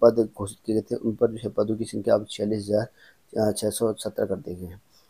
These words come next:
जो कि अभ्यर्थियों के लिए काफ़ी अच्छी अपडेट है, क्योंकि यहाँ पर पदों की संख्या में इजाफा हो चुका है, इनकी भर्ती होने के चांसेस ज़्यादा बढ़ चुके होंगे।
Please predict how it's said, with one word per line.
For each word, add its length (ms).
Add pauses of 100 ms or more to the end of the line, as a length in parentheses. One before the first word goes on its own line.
(120)
जो 80
कि 120
अभ्यर्थियों 340
के 60
लिए 80
काफ़ी 260
अच्छी 200
अपडेट 300
है, 60
क्योंकि 240
यहाँ 240
पर 200
पदों 300
की 60
संख्या 320
में 160 (340)
इजाफा 260
हो 140
चुका 180
है, 80
इनकी 140
भर्ती 300
होने 160
के 100
चांसेस 300
ज़्यादा 280 (340)
बढ़ 200
चुके 260
होंगे। 360